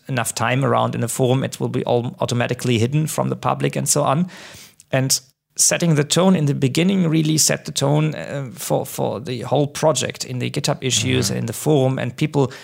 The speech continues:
Speaker 1: people are so helpful and so positive. It's, uh, amazing. And this attracted people who just, yeah, hang around in the forum and helping people.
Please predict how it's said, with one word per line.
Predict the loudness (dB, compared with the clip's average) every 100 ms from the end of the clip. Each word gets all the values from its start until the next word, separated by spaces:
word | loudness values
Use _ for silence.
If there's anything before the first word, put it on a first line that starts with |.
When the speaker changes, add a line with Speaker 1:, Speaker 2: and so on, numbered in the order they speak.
| -20 _ _
Speaker 1:
people | -4 0 0
are |
so | 2 4 4 6
helpful | 6 6 2 0 0 0
and | 2
so | 2 2 2
positive. | 0 2 2 2 2 0 0
It's, | -2 2 2 0
uh, | -8 -18 -8
amazing. | -4 2 2 2 -2 -8
And | -10 -8 -8
this | -2 0 0
attracted | -2 -2 -2 0 0 0 -4
people | -6 -4 0 0
who | 0 -4
just, | 0 2 2 0 -4 -8 -20 -20 _ _
yeah, | -2 0
hang | 0 2
around | 4 2 2
in | 0
the | 0
forum | 0 2 2
and | 2
helping | 2 0 0
people. | -2 0 -2 -2